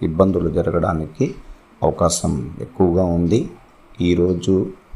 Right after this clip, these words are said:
ఈ నక్షత్రం వాళ్ళని తల్లిదండ్రుల ముందర బయట పెట్టడానికి అవకాశాలు ఉంటాయి. వీళ్ళు ఇన్ని రోజులు మనకు తెలియని కొన్ని విషయాలని వాళ్ళు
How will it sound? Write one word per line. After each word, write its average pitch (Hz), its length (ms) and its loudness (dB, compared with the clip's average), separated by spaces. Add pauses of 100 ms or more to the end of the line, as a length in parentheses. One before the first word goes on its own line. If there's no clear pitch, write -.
(320)
ఈ 90 160 4
నక్షత్రం 82 720 0 (180)
వాళ్ళని 85 640 2 (960)
తల్లిదండ్రుల 98 560 4
ముందర 85 600 2 (680)
బయట 92 400 2
పెట్టడానికి 85 680 0
అవకాశాలు 78 680 0
ఉంటాయి. - 320 -4 (760)
వీళ్ళు 92 440 2 (320)
ఇన్ని 101 240 4
రోజులు 95 600 0 (1160)
మనకు 98 540 2
తెలియని 107 540 2
కొన్ని 95 300 0
విషయాలని 87 760 0 (640)
వాళ్ళు 92 500 4